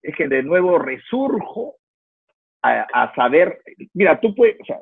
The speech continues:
un mensaje para los jóvenes. Tú puedes estar quebrado, puedes haber quebrado cuatro empresas, puedes haber, nadie puede creer en ti, eh, el único que crees eres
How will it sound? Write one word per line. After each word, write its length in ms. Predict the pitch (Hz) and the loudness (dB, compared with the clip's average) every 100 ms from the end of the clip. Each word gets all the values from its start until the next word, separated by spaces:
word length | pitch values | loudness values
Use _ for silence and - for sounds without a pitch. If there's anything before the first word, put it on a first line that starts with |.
| - | -8
un 120 | 196 | -4
mensaje 380 | 196 170 202 196 | -2 -2 -4 -4
para 180 | 151 127 | -2 -2
los 120 | 117 | -2
jóvenes. 340 | 151 120 90 - _ _ _ _ _ _ - | -4 -6 -10 -18 _ _ _ _ _ _ -2
Tú 120 | 175 | 0
puedes 240 | 180 180 156 | 2 0 -2
estar 420 | 147 165 151 135 | 0 2 2 0
quebrado, 560 | 135 117 131 117 98 | -2 0 2 2 0
puedes 200 | 95 165 | -4 -2
haber 200 | 151 151 | 0 -2
quebrado 300 | 143 139 139 139 | 0 2 2 0
cuatro 280 | 135 127 113 | -4 -4 -6
empresas, 460 | 101 135 127 113 - | -4 -4 -4 -8 -2
puedes 300 | 156 156 135 | 0 0 -2
haber, 280 | 127 139 131 | -4 -4 -2
nadie 220 | 151 147 | -4 -4
puede 200 | - 143 | -2 -2
creer 260 | 135 127 127 | -2 -6 -6
en 140 | 120 | -8
ti, 380 | 113 139 127 98 _ _ _ _ | -6 -6 -6 -12 _ _ _ _
eh, 680 | 113 113 113 - - - - _ | -6 -4 -4 -8 -16 -20 -20 _
el 180 | - 156 | -2 2
único 280 | 196 208 165 | 2 0 -2
que 120 | 151 | -2
crees 280 | 165 175 170 | -2 -2 -2
eres 200 | 165 | -4